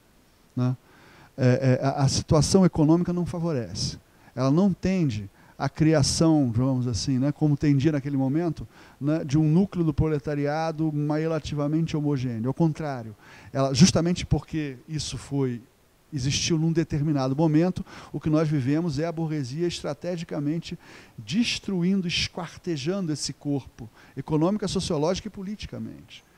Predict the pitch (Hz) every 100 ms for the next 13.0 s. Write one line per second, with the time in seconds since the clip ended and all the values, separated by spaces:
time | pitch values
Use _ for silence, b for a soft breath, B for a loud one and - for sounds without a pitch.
0 | B B B B 123 160 185 185 180 -
1 | 151 - 196 214 320 _ _ _ _ _
2 | _ - 170 175 123 - - B B B
3 | - 143 214 240 185 185 - 208 180 123
4 | 104 - _ _ _ _ - 202 190 -
5 | 175 147 175 170 160 - - 123 110 101
6 | - _ _ _ b b b - - 185
7 | - - 139 113 156 127 - - b b
8 | 123 131 214 - 175 156 175 - 151 139
9 | - 165 143 143 147 156 127 151 - 120
10 | 151 - 156 127 113 - - - 143 156
11 | 208 196 - 170 143 185 156 170 156 156
12 | 139 151 147 135 135 147 127 107 -